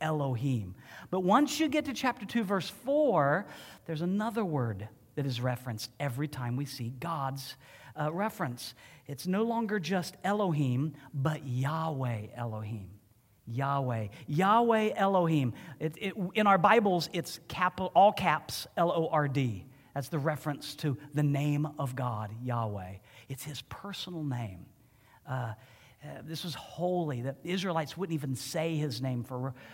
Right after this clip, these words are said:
for fear of speaking it in vain. I think that tradition has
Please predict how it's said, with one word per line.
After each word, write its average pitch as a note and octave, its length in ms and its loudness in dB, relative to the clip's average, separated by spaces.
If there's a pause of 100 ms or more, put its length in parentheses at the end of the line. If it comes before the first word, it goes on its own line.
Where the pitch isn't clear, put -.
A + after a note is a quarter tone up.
(160)
for C#3 180 -2
fear E3 440 2
of A#2+ 180 -2 (180)
speaking D#3 540 -2
it C3 140 -4
in B2+ 180 0
vain. A#2 500 -2 (380)
I C#3 40 -6
think D#3 160 0
that D3+ 140 2
tradition D#3 400 0
has C3+ 260 -4